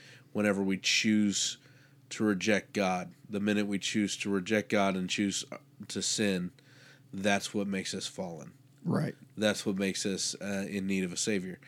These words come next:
Speaker 1: Uh, but we're not born with that innate nature that causes us to do that.
Speaker 2: Right. And you know what's funny about this is even within groups, they don't know who Pelagian is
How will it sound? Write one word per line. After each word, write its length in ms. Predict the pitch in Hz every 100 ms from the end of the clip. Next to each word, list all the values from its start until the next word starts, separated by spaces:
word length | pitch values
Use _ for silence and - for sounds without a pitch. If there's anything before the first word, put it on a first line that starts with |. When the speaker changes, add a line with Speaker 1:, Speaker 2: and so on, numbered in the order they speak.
| - - - - - - -
Speaker 1:
Uh, 300 | 113 107 98
but 240 | 95 110 107
we're 160 | 104
not 260 | 104 101 95
born 300 | 104 107 104
with 140 | 98
that 180 | 101 95
innate 420 | 92 95 98 92 -
nature 640 | 98 98 104 110 - 101
that 160 | 92 92
causes 400 | - 95 92 87
us 140 | 80
to 80 | -
do 260 | 87 107 101
that. 140 | -
Speaker 2:
Right. 220 | 107 - - - - - - - - - -
And 160 | 135
you 80 | 135
know 120 | 156
what's 220 | 180 127
funny 280 | - 185 185
about 300 | 127 110 104
this 360 | 113 113 - - -
is 540 | 123 113 110 110 - - - - -
even 320 | 180 196 208
within 360 | 175 147 151 139
groups, 600 | 117 120 110 - - - - - - - - - - - - - - -
they 140 | 139
don't 260 | 143 131 - - - - - - -
know 300 | 135 117 107
who 140 | 117
Pelagian 600 | - 117 104 107 104 101
is 460 | 104 104 123 -